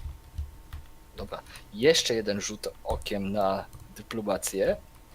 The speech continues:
żeby zobaczyć, jak sobie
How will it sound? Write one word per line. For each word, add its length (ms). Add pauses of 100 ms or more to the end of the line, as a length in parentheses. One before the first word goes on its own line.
(340)
żeby 280
zobaczyć, 840 (680)
jak 580
sobie 580